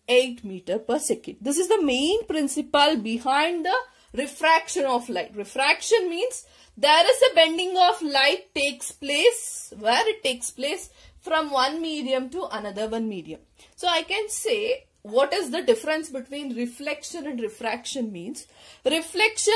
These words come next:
will going to say bouncing back of light ray when it is only in one medium.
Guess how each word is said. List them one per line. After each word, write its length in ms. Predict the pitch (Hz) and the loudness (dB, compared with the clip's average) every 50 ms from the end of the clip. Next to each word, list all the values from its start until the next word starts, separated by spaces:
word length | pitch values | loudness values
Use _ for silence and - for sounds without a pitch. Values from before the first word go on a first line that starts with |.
| 453 453 415 | 4 4 2
will 220 | 381 370 349 330 | 0 0 0 2
going 280 | 302 330 330 339 339 330 | 4 6 6 6 4 4
to 140 | 370 381 381 | 2 2 2
say 280 | - - 330 339 359 | 2 2 4 4 4
bouncing 580 | 370 294 254 247 262 285 285 - 320 330 320 277 | 6 6 6 6 6 6 4 2 2 2 4 6
back 220 | 294 269 262 269 - | 8 8 8 8 6
of 200 | 294 294 - - | 6 6 6 4
light 460 | 254 233 220 220 220 233 285 - - - | 0 0 2 4 4 4 2 2 -2 -2
ray 260 | 190 185 226 294 - - - - - - _ | 0 0 0 0 -2 -6 -18 -20 -20 -16 _
when 360 | - 233 285 302 302 330 349 | 0 6 8 8 8 8 8
it 180 | 381 381 381 - | 4 2 4 6
is 220 | 415 440 480 440 | 6 6 6 6
only 440 | 349 285 285 302 320 349 370 381 370 | 6 6 6 6 4 4 2 2 2
in 140 | 359 320 262 | 2 2 4
one 240 | 226 226 233 269 277 | 4 4 4 4 2
medium. 340 | 277 262 214 170 175 - | 2 0 0 -2 -4 -6